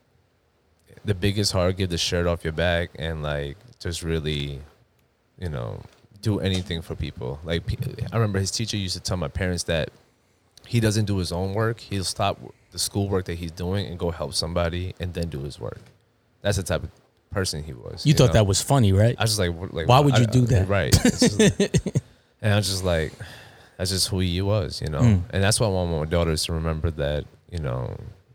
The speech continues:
Speaker 1: he's just a giver. Actually, uh, it's funny 'cause I told you, like, my wife's pregnant right now. She's, you know, gonna give birth on Monday. Uh, and, uh,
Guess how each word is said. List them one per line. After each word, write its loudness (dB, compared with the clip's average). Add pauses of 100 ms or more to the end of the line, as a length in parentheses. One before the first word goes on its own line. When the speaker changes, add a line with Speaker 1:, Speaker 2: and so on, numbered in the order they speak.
(760)
Speaker 1:
he's 0
just -2
a -4
giver. 2
Actually, 0
uh, -2
it's -4
funny -2
'cause -6
I -2
told -2
you, -4
like, -4
my -6
wife's -2
pregnant -4
right -2
now. -4
She's, -10 (140)
you -8
know, -4
gonna -4
give -4
birth -4
on -6
Monday. -2 (420)
Uh, -2 (420)
and, -2
uh, -4